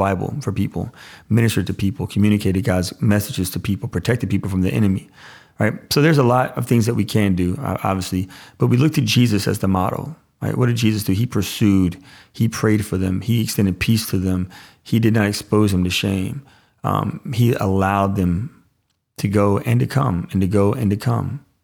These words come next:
and to go and to never come back. Um, so we must imitate Jesus because that's who we are. That's who you are. You and I, we are the body of Jesus Christ. And so the life of Jesus Christ must be lived again and again and again in and through us.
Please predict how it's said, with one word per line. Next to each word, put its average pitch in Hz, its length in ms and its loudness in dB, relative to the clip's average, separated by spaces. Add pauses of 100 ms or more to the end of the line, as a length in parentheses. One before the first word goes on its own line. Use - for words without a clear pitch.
(100)
and 110 140 2
to 107 80 4
go 113 520 2 (380)
and 101 140 -2
to - 80 4
never 104 240 2
come - 160 -6
back. - 300 -10 (1040)
Um, 107 340 -2
so 117 240 2
we 123 240 4
must 131 260 2
imitate 123 380 2
Jesus 131 380 2
because - 240 0
that's 170 220 4
who 196 100 6
we 175 180 6
are. 180 520 2 (360)
That's 208 240 4
who 208 180 8
you 202 300 8
are. 202 580 4 (400)
You 180 220 8
and 196 100 6
I, 196 200 6
we 175 180 8
are 196 60 8
the 175 100 6
body 175 280 6
of 151 60 6
Jesus 160 300 4
Christ. 190 320 2
And 147 100 -4
so 170 80 0
the 160 60 6
life 175 220 4
of 143 80 4
Jesus 170 260 4
Christ 180 320 0
must 156 180 4
be 165 120 4
lived 170 320 6
again 175 340 4
and 165 100 6
again 175 240 4
and 170 140 6
again 170 300 6
in 175 160 2
and 175 100 2
through 180 140 6
us. - 400 0